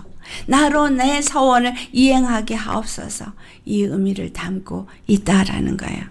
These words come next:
여러분, 주의 이름을 부르시면서 "내가 무엇을 하리라." 결단하고 "주여 이렇게 하겠습니다. 나를 써 주시옵소서."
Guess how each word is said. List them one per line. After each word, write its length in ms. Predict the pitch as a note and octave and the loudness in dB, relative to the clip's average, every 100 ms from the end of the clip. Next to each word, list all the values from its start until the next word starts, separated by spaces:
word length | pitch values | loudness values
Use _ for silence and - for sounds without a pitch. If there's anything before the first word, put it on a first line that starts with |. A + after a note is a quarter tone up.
| - - - | -16 -20 0
여러분, 340 | F#3+ F#3+ G3 F#3+ | 4 6 6 6
주의 280 | - C#4+ | 6 8
이름을 340 | C#4 A3+ G3+ G3+ | 8 8 6 4
부르시면서 840 | - G3 G3 - F3 - - F#3+ - - - | 0 -2 0 0 0 0 0 -4 -8 -14 0
"내가 320 | F3+ F3+ F3+ | 2 4 2
무엇을 520 | F3+ A#3+ D4 C#4+ C#4+ - - - | 4 4 6 6 4 2 2 0
하리라." 520 | - A#3 A#3+ G3+ G3 - - - - - - - | 2 2 4 2 0 -6 -8 4 8 12 12 10
결단하고 680 | - F3 - G3+ F3 E3 F3+ - - | 8 6 6 6 6 2 -2 -4 -2
"주여 360 | - G#3+ F#3+ G3+ | 4 6 4 4
이렇게 460 | C#4+ D4+ C#4+ C4+ - | 4 4 0 -4 -6
하겠습니다. 720 | - C4+ D4+ C#4 B3 A3 G#3+ - - | -6 2 2 4 2 2 0 -2 0
나를 260 | B3 C4 | 4 4
써 320 | C#4+ D4+ A#3+ - | 4 4 2 4
주시옵소서." 640 | - D4+ F4 - - G3 | 4 4 2 -2 -10 -14